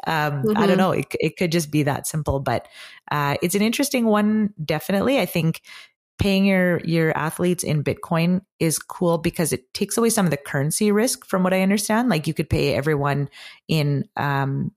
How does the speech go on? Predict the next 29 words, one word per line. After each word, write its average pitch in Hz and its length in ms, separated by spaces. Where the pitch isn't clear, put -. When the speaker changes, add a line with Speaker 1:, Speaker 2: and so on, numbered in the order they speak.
Speaker 1:
kind 170 120
of 147 80
the 147 80
same 143 240
currency, 147 380
regardless 147 460
of 143 100
where 135 180
they 127 120
come 147 280
from, 226 300
and 156 160
without 139 240
having 143 300
to 151 80
tie 139 260
it 135 240
to, 135 300
like, 135 120
a 143 60
U 139 240
S 131 180
dollar 127 380
or 123 100
a - 60
Canadian 147 440
dollar 135 300
or 123 180
whatever. 135 520